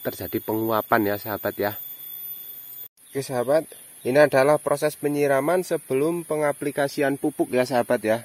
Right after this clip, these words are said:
Jadi area sekeliling yang mau kita kasih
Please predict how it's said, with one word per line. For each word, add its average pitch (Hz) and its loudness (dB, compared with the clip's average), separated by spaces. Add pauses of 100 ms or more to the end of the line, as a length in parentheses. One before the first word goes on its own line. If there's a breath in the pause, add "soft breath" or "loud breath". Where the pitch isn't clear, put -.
(960)
Jadi 120 0
area 139 2
sekeliling 135 -4
yang 131 0
mau 127 -2
kita 131 -4
kasih 151 -2